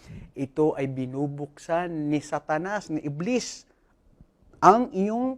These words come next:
pag-iisip sa pagsisisi. Bakit tayo magsisisi kung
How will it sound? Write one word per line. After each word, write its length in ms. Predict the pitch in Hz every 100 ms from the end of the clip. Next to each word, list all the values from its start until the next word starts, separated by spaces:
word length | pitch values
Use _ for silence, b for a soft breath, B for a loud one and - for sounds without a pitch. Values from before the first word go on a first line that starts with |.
| -
pag-iisip 800 | 165 160 208 - 277 - 269 -
sa 160 | - 170
pagsisisi. 880 | - 165 147 170 - 165 151 208 185 b b b -
Bakit 320 | 196 226 220
tayo 240 | - 226 208
magsisisi 640 | 202 - 185 190 180 - -
kung 160 | 180